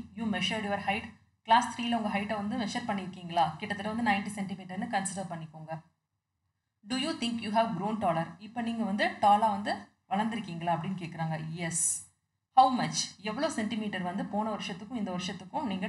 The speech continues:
டால் ஆயிருக்கீங்க அப்படின்னு கேக்குறாங்க. கிட்டத்தட்ட வந்து ஒன்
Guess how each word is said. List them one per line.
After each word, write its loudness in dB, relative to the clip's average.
டால் 2
ஆயிருக்கீங்க -10
அப்படின்னு -4
கேக்குறாங்க. -2
கிட்டத்தட்ட -2
வந்து 0
ஒன் 0